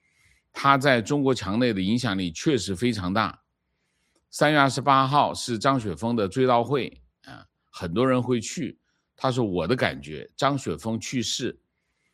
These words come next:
对很多人来说，甚至比他们自己亲人去世还要悲痛。”他说：“张雪峰作为一个老师，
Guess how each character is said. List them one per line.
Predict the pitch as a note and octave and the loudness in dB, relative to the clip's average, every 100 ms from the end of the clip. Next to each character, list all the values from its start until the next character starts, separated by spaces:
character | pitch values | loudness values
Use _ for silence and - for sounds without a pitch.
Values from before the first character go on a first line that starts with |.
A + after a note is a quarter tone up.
| _ _ | _ _
对 | E3 C#3+ | 4 6
很 | A2 F#2+ D2 | 4 -2 -2
多 | B2 | 2
人 | D3 B2+ | 4 2
来 | G2 F#2 | 2 -2
说， | F#2 G2+ G2 | -2 -2 0
甚 | - C#3 | 0 0
至 | A#2 | -2
比 | F2 | -6
他 | E2 A#2+ | -2 0
们 | B2 | 0
自 | B2 C3 | -2 -6
己 | D#2 | -6
亲 | C#2+ - E3 | -6 -2 -2
人 | D3+ G2 | 0 -2
去 | F2 G#2+ | -4 -6
世 | F2 F2+ | -6 -8
还 | D#2+ D2+ | -10 -2
要 | A#2 | 0
悲 | G#2 A2 G#2 | 2 0 0
痛。” | B2 G2+ _ _ _ _ _ _ _ _ _ | -2 -4 _ _ _ _ _ _ _ _ _
他 | - C3 | -2 0
说 | C3 | 2
：“张 | B2 F#3 F#3+ | 4 2 2
雪 | - D#2+ | -2 -2
峰 | F2 C#3+ | 0 -2
作 | C#3 D3+ | 2 2
为 | A#2+ B2 | 2 2
一 | |
个 | B2+ | 0
老 | A#2 B1 | -2 -2
师， | - - A2+ - | -6 -6 -6 -8